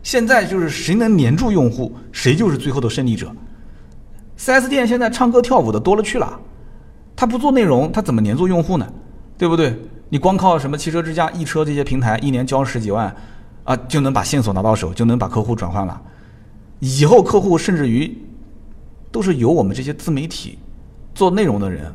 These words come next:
我们来影响大家怎么样在消费领域，怎么样在出行领域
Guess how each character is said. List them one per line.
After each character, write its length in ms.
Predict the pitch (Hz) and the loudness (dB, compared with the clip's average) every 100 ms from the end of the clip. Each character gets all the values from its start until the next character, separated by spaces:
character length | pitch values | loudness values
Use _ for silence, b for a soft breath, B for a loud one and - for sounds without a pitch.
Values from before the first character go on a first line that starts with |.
| - | -10
我 180 | 107 101 | -2 0
们 140 | 113 | 0
来 160 | 170 110 | 0 -2
影 320 | - 107 170 | -2 0 2
响 180 | 123 85 | 0 -2
大 140 | 95 | -4
家 240 | 92 90 90 B B B B | -4 -6 -10 B B B B
怎 160 | - 131 | -2 0
么 100 | 98 | 2
样 160 | 185 156 | 0 0
在 140 | 135 | -2
消 220 | - 147 | 0 0
费 140 | 147 107 | 0 -2
领 120 | 71 | -4
域， 260 | 82 92 - B B B - | -6 -8 -10 B B B -4
怎 160 | 110 | 0
么 80 | 110 | 0
样 160 | 190 151 | 0 0
在 100 | 120 | -4
出 280 | - - 233 | 0 2 2
行 180 | 143 127 | 0 -2
领 80 | 90 | -2
域 240 | - 76 | -6 -8